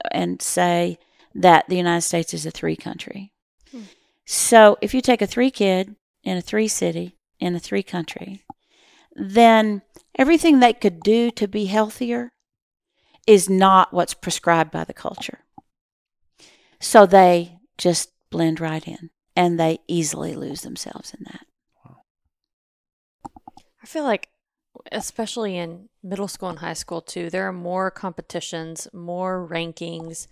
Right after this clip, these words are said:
Speaker 1: Right.
Speaker 2: with sports, with social media, and how many followers you have,
Speaker 1: Right.
Speaker 2: and grades. And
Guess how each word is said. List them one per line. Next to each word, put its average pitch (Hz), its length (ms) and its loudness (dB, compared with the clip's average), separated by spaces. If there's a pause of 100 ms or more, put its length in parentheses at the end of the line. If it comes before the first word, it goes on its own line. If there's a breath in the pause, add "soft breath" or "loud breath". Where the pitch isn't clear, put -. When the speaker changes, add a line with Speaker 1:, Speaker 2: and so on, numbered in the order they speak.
Speaker 1:
Right. - 140 -16 (300 loud breath)
Speaker 2:
with 170 360 -4
sports, - 760 -4
with 170 260 -10
social 190 360 -8
media, 180 320 -8
and 165 100 -10
how 180 120 -8
many 180 200 -12
followers 170 520 -6
you 160 80 -20
have, 160 260 -12
Speaker 1:
Right. 170 100 -10
Speaker 2:
and 165 100 -18
grades. 180 600 -4
And 165 220 -12